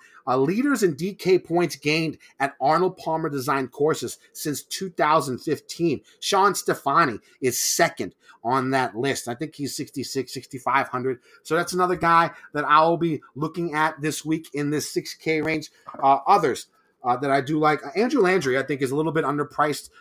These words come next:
for the skill level. We know that he can win. He's won before. Uh, really good from one fifty to one seventy-five, uh, one hundred seventy-five yards, which I think there will be plenty of approaches in that length. He's fifth in opportunities gained,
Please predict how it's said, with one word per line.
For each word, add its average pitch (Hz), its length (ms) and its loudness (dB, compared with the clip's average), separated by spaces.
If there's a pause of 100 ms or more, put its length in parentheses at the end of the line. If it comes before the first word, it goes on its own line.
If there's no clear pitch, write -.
(120)
for 135 120 -12
the 127 80 -4
skill 170 300 -2
level. 147 260 0
We 139 160 -4
know 151 240 2
that 151 140 -2
he 156 120 -10
can 113 180 -6
win. 143 200 -2
He's 123 180 -4
won 143 320 -2
before. 147 640 -2 (380)
Uh, 123 120 6
really 170 280 6
good 156 320 0 (160)
from 131 200 -2
one 147 200 2
fifty 156 300 -8
to 139 120 2
one 131 200 0
seventy-five, 117 760 -2 (320)
uh, 110 200 2
one 131 240 -2
hundred 143 160 0
seventy-five 120 580 -2
yards, 135 340 2
which 120 140 -10
I 131 60 -6
think 139 180 -10
there 131 120 -4
will 135 100 0
be 135 120 -4
plenty 139 300 -6
of 123 80 -4
approaches 131 440 -6 (300)
in 147 320 -2
that 135 280 -2
length. 139 320 -4 (140)
He's 202 220 -8
fifth - 460 -6
in 139 180 -4
opportunities 156 800 -2
gained, 156 460 0